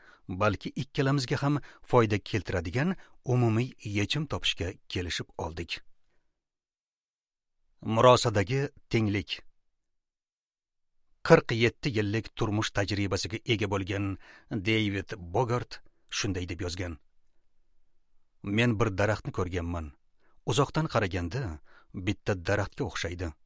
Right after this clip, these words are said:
Lekin yaqinroq borib qaraganimda diametri bir xil ikkita tanani ko'rdim.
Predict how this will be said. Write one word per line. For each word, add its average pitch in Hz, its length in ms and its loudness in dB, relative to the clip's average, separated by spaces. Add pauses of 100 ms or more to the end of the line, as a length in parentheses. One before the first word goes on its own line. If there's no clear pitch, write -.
(560)
Lekin 123 400 2 (140)
yaqinroq 120 600 2
borib 98 280 0
qaraganimda 85 560 -4 (540)
diametri 127 600 0
bir 107 220 -2
xil 151 200 0 (340)
ikkita - 320 -4
tanani 90 400 -2
ko'rdim. 90 420 -4